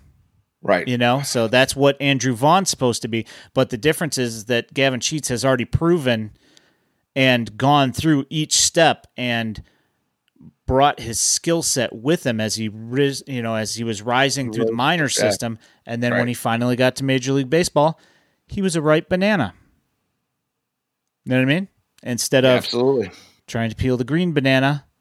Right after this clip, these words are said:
Speaker 2: by bringing up Andrew Vaughn after one season in the minors and expecting him to, uh, just be good right off the bat.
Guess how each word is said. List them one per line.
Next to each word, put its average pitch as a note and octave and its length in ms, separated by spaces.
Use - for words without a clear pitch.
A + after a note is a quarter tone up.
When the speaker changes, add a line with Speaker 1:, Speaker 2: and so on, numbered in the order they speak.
Speaker 2:
by A#2 140
bringing B2+ 380
up B2 220
Andrew C3 360
Vaughn C3+ 440
after A#2+ 380
one B2 640
season C3+ 380
in C3 100
the B2+ 80
minors C3+ 540
and A2 140
expecting A#2+ 480
him A#2+ 180
to, A#2 300
uh, A2+ 180
just A2 200
be A#2 100
good C#3 200
right A2+ 160
off G#2 180
the - 80
bat. G2+ 300